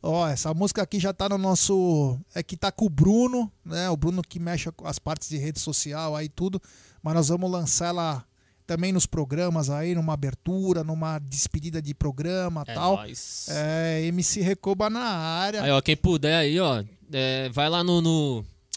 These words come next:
Speaker 2: vai no, no vídeo oficial da música que eu deixei meu número do Whats e eu passo pra geral a música.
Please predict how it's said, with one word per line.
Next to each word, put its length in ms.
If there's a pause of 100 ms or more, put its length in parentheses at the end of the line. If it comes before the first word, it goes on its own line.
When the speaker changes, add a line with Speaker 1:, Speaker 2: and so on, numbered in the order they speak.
(140)
Speaker 2:
vai 240
no, 180
no 200
vídeo 520
oficial 520
da 100
música 340
que 120
eu 40
deixei 320
meu 340
número 280
do 200
Whats 440 (360)
e 40
eu 80
passo 220
pra 160
geral 400 (140)
a 100
música. 400